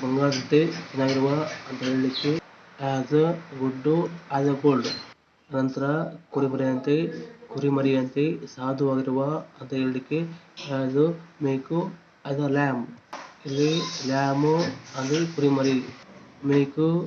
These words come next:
ಅಂದ್ರೆ ಸಾಧು ಅಥವಾ ಮುಗ್ಧ ಅಂತ ಅರ್ಥ ಬರುತ್ತೆ.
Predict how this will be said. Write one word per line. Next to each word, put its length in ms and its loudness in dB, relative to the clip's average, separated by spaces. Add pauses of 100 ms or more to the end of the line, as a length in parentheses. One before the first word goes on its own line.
(300)
ಅಂದ್ರೆ 260 0 (260)
ಸಾಧು 480 -4 (1080)
ಅಥವಾ 340 2
ಮುಗ್ಧ 260 0
ಅಂತ 120 -2
ಅರ್ಥ 300 -4
ಬರುತ್ತೆ. 340 -4